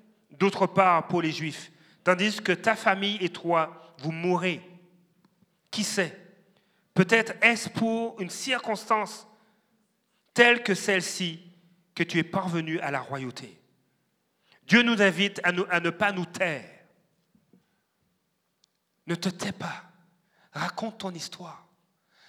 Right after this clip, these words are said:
Raconte ce que J-, Jésus a fait dans ta vie. Tu sais ce que Dieu a fait.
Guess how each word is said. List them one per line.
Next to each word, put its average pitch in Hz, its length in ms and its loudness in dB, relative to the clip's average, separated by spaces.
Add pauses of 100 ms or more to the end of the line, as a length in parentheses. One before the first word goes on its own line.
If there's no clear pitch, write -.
Raconte 220 380 -2
ce - 140 -6
que 185 160 -8
J-, 151 300 -12
Jésus 180 420 -8
a 165 60 -10
fait 190 220 -14
dans 156 140 -12
ta 143 160 -16
vie. - 260 -20 (1800)
Tu 233 140 2
sais 269 320 4
ce 202 140 -4
que - 120 -6
Dieu 180 200 -2
a 156 60 -2
fait. 147 300 -14